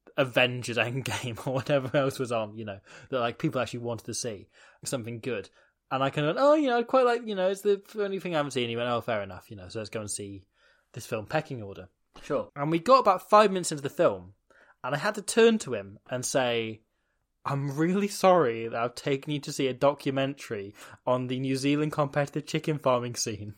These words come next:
Speaker 2: Oh, wow.
Speaker 1: Yeah.
Speaker 2: That's pretty cool. Were there any ex-All Blacks in the film? Do you know?
Speaker 1: Um, so there is a moment in it,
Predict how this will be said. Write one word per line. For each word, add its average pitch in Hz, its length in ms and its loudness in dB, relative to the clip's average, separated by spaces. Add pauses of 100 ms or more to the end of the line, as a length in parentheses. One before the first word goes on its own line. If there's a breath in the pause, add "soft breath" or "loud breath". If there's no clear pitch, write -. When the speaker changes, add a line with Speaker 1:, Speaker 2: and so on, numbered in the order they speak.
(100)
Speaker 2:
Oh, 170 140 0
wow. 165 1000 0
Speaker 1:
Yeah. 175 640 8 (600 soft breath)
Speaker 2:
That's 139 180 -10
pretty 214 280 -4
cool. 196 460 -2 (180 loud breath)
Were 220 180 8
there 269 120 4
any 247 140 4
ex-All 220 340 -2
Blacks 143 360 -4
in 117 100 -4
the 104 60 -10
film? 92 360 -14 (300)
Do - 60 -20 (200)
you - 40 -4
know? - 80 -2
Speaker 1:
Um, 185 480 6 (120)
so 233 240 8
there 214 140 8
is 233 140 2
a 220 60 2
moment 214 420 4
in 113 100 -8
it, 117 180 -6